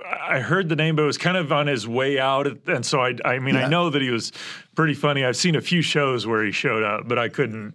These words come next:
Speaker 2: Yeah.
Speaker 1: I couldn't identify anything that he did exactly,
Speaker 2: Yeah.
Speaker 1: so.
Speaker 2: Yeah. Well, I guess I'm old enough to, to actually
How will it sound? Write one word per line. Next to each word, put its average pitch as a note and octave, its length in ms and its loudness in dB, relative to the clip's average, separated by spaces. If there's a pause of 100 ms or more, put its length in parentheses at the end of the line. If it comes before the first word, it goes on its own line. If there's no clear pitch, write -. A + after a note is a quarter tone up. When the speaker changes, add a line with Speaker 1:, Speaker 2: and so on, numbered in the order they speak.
(100)
Speaker 2:
Yeah. C3 360 2
Speaker 1:
I F#3 80 2
couldn't D#3+ 240 0
identify A#2+ 640 2
anything B2+ 480 -2
that G#2 80 -4
he G2 80 -4
did F#2+ 340 -2
exactly, F#2+ 320 0
Speaker 2:
Yeah. A#2+ 260 -4
Speaker 1:
so. E3+ 80 2
Speaker 2:
Yeah. E3 120 2
Well, F#3+ 320 2
I G#3+ 220 2
guess F3+ 260 2
I'm D#3+ 160 2
old E3+ 160 4
enough D3 320 0
to, C#3+ 140 0
to C#3+ 200 -4
actually C#3 560 0